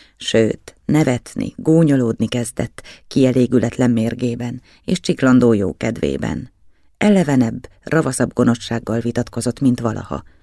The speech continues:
Végül kizavarta az egész társaságot. Még jó, hogy egyszerű száműzetéssel megúsztam a dolgot.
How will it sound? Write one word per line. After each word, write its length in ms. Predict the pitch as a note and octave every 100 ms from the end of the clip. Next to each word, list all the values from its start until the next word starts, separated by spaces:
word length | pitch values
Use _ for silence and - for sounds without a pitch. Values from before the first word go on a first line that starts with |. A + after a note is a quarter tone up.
| _ _
Végül 400 | - G#3 F3+ F#3
kizavarta 560 | - A#3 D#3 B2 - A2
az 120 | G#2+
egész 320 | - A#2 - -
társaságot. 840 | - - - - - - - - _ _ _ _ - _ _ _
Még 200 | B3 A#3+
jó, 160 | C4+ A#3+
hogy 140 | D3+
egyszerű 440 | - - - B2 B2
száműzetéssel 880 | - A#2 A#2 A2 A#2 B2 - A#2 A#2
megúsztam 480 | A#2 A#2 - B2+
a 80 | B2
dolgot. 520 | A#2+ A#2 A#2 A#2+ -